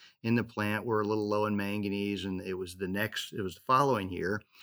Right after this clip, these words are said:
So they were doing a little something soil applied. It was a small amount. It wasn't much. I don't remember, but I'll just say five pounds of manganese. Well, then they had an issue, and it kind of followed the application lines, and all of a sudden the retailer's getting blamed for,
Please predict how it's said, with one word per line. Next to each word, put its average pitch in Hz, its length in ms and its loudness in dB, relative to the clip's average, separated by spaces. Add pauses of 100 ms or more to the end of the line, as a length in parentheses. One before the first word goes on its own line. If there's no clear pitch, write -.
(220)
So 165 100 0
they 151 80 8
were 135 80 8
doing 117 220 6
a 104 80 4
little 104 180 2
something 101 460 -2
soil 98 340 0
applied. 92 340 -2
It 123 60 2
was 135 140 2
a 104 40 0
small 87 400 -2
amount. 82 300 -4
It - 100 -6
wasn't 82 260 -6
much. 82 220 -8
I 78 100 -6
don't 78 100 -8
remember, 80 400 -6
but 87 100 -6
I'll 90 100 -4
just 92 200 -4
say 90 140 -2
five 80 340 -6
pounds 82 260 -8
of 80 60 -8
manganese. 95 640 -2 (420)
Well, 170 240 0 (240)
then 104 120 2
they 104 100 -2
had 110 180 0
an 113 100 2
issue, - 440 2
and 101 100 0
it - 140 -6
kind 120 320 2
of 113 80 0
followed 117 500 4
the 110 160 2
application 127 840 2
lines, 85 420 -4
and 95 100 -2
all 95 140 0
of 110 100 -2
a 104 60 0
sudden 104 500 2 (260)
the 101 60 0
retailer's 104 540 4
getting 101 320 2
blamed 101 420 2
for, 92 300 2